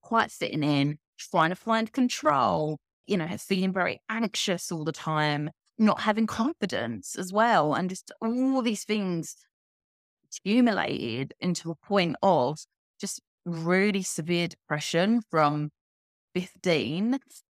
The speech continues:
And it wasn't until I was probably in my early twenties, so almost a decade, that I then actually was like,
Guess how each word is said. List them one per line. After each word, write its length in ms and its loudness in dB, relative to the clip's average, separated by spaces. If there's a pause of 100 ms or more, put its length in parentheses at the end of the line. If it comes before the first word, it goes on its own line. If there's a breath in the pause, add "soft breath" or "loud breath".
And 500 0
it 160 0
wasn't 440 -2
until 340 -2
I 60 6
was 120 -2 (120)
probably 240 -4
in 60 0
my 200 0
early 360 0 (120)
twenties, 560 -4
so 400 -2
almost 340 -4
a 60 -4
decade, 600 -4 (680)
that 220 0
I 80 0
then 200 0
actually 520 -4
was 100 -4
like, 320 -2